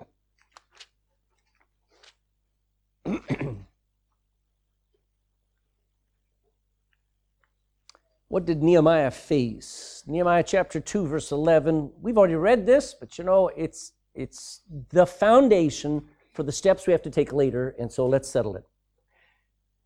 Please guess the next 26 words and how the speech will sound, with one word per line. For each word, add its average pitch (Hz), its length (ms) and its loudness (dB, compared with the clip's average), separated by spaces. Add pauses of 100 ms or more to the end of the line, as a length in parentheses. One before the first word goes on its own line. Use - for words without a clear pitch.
(120)
Nehemiah 208 440 4
chapter 226 340 0
two 208 240 -2
and 170 80 0
verse 165 220 -4
eleven, 160 380 0
"So 151 180 0
I 233 240 4
came 190 320 -2
to 196 100 0
Jerusalem." 175 500 2
This 131 140 -6
is 151 120 -6
Nehemiah. 175 680 4
He 131 140 -2
arrives 185 420 4
in 233 80 2
Jerusalem. 160 400 0
He 165 80 -2
was 170 100 -4
there 226 220 6
certain 233 500 -2
days, 165 720 2
actually 175 360 -2
three 277 500 2
days. 113 580 -6